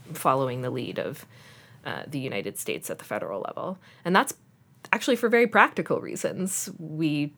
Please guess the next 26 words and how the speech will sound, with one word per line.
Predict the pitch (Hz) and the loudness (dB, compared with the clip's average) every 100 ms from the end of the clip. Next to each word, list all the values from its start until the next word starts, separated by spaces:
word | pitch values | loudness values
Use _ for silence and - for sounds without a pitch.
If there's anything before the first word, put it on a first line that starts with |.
| _ - | _ -10
trade | - 175 214 175 139 147 160 151 | 0 4 6 4 2 0 -4 0
with | 156 151 156 160 | 4 4 2 -2
U | 147 139 | 2 2
S | 127 | 0
states. | - - - 190 - - - - | -2 -4 -2 0 0 -2 -8 -2
We | 160 | 0
don't | 139 131 - - | 2 -2 -6 -12
trade | - - 127 131 139 | -8 -2 -2 0 -4
with | 135 123 - - - - - - - _ - | -2 -2 -2 -8 -16 -20 -20 -20 -20 _ 0
the | 165 | 2
nation | 147 143 156 127 | 4 2 0 -2
of | 90 - | -4 -6
the | 127 | -6
United | - 57 - - | -6 -6 -6 -6
States. | - 62 - | -4 -6 -6
So | - 147 123 120 - - - - - - - | 0 2 4 2 -4 -10 -20 -20 -20 -16 -4
we | 160 147 | 0 0
need | 143 139 147 | 0 0 0
to | |
be | 139 | 2
aligned | 135 127 127 151 143 | 2 4 2 4 2
with | 139 | 2
those | 127 131 | 2 0
states | - 131 127 - | 0 -2 -2 -2
that | |
are | 131 | 2